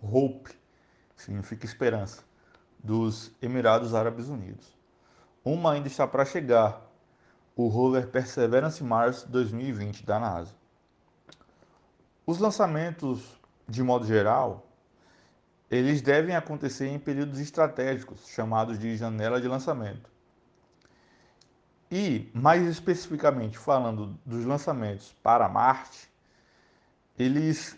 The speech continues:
geralmente acontecem de dois em dois anos, ou mais especificamente, a cada vinte e seis meses. A preocupação de respeitar esse período se dá porque este é o período em que Marte fica em oposição, ou seja, a Terra fica entre Marte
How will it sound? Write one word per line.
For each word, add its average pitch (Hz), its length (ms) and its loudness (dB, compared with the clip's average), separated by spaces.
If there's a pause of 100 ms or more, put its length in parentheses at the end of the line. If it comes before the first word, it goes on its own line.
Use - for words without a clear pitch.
(120)
geralmente 156 500 2
acontecem 135 640 -2
de 135 140 -6
dois 135 240 -2
em 151 60 -4
dois 135 260 -2
anos, 127 460 -8 (200)
ou 139 240 0
mais 104 360 0
especificamente, 143 1120 -8
a 156 80 -2
cada 143 260 -2
vinte 143 180 -4
e - 20 -20
seis 151 200 -8
meses. 107 300 -10 (1200)
A 127 80 6
preocupação 175 840 2
de 110 80 -4
respeitar 127 640 -2
esse 147 160 -4
período 110 500 -4
se - 160 -12
dá 147 180 0
porque 147 480 -6 (480)
este 160 300 0
é 175 40 4
o 170 60 2
período 139 480 0
em 131 80 -6
que 131 160 -8
Marte 123 380 0
fica 135 260 -6
em 139 60 -6
oposição, 143 840 -6
ou 117 120 -6
seja, 95 460 -6 (420)
a 101 140 -2
Terra 135 300 2
fica 127 420 -6
entre 110 280 -8
Marte 101 540 0